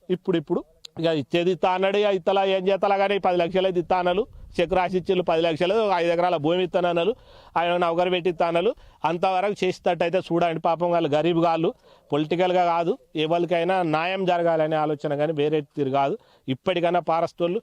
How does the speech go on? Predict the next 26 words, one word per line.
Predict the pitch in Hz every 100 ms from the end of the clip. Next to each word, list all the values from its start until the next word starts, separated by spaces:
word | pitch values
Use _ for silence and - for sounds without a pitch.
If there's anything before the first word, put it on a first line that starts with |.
| - -
ఏమన్నా | 139 185 190
ఉంటే | 185 220
మాకే, | 196 208 190 208
మా | 180 196
చుట్టాలకు | 190 214 196
ఇన్ఫర్మేషన్ | 185 196 202
ఇస్తే | 202 233
కొతాలోళ్ళు | 220 196 202 202 202
ఉంటారు | 190 185
సార్ | 180 180
మా | 180
ఊళ్ళో, | 175 170
వాళ్ళతో | 233 _ - 190 196 202
డప్పో | 185 185 202 185
గిప్పో | 185 190
కొట్టిస్తాం. | 175 165 160 160 170 _ -
మాకు | 156 180
కలిసిన | 180 180 190
వాళ్ళకి | 196 175
చెప్తాం, | 170 - 170
"అరే | 175 175
జాగ్రత్త | 147 127 170 175 170
రా, | 170
అటు | 160
పోకులు | 151 170 160 170
రా, | 165